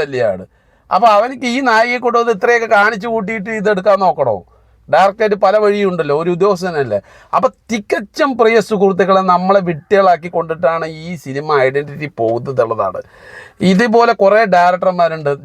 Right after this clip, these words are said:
ജനങ്ങളെ പൊട്ടന്മാരാക്കിയിട്ട് എന്ത് തേങ്ങ ചിത്രീകരിച്ചാലും ഒന്ന് കാണാൻ ആളുണ്ട് എന്നുള്ളൊരു തോന്നൽ. എന്നെ കൊണ്ട് ചോദിച്ചു കഴിഞ്ഞാൽ ഒരൊറ്റ സിനിമ കാണരുത് ഇത്. അതെ, കാരണം വെച്ച് കഴിഞ്ഞാൽ നമ്മളെ പൊട്ടനാക്കുകയാണ്.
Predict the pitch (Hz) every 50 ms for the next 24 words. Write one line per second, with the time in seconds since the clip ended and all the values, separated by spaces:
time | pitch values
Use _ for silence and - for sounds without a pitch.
0 | 131 156 165 180 180 185 185 190 185 - 165 143 - - 170 180 180 175 165 160
1 | 160 147 139 151 147 143 151 151 151 147 156 175 180 190 202 202 202 190 196 -
2 | - 175 160 165 170 180 190 190 202 202 196 - - - - _ _ _ _ -
3 | 170 147 - 180 165 202 196 196 185 180 170 143 175 175 170 175 170 170 170 170
4 | 160 - 160 151 160 170 175 180 180 180 175 151 151 156 170 175 175 170 170 160
5 | 165 170 165 160 165 160 151 143 139 143 135 139 139 139 139 139 147 170 180 190
6 | 190 185 208 196 190 190 185 175 175 175 170 165 185 175 175 160 151 151 151 156
7 | 151 - _ - 196 170 170 185 170 151 151 143 143 139 135 127 117 113 107 104
8 | 101 104 101 90 90 98 - _ _ _ _ _ _ _ _ _ _ _ _ _
9 | _ _ _ _ _ - 139 151 170 220 220 180 139 110 - _ _ _ _ _
10 | _ _ _ _ - 165 190 226 247 208 196 233 240 247 233 226 220 240 269 349
11 | 370 320 285 - - 226 233 - - _ _ - 294 320 294 269 247 220 - 180
12 | 185 175 151 127 107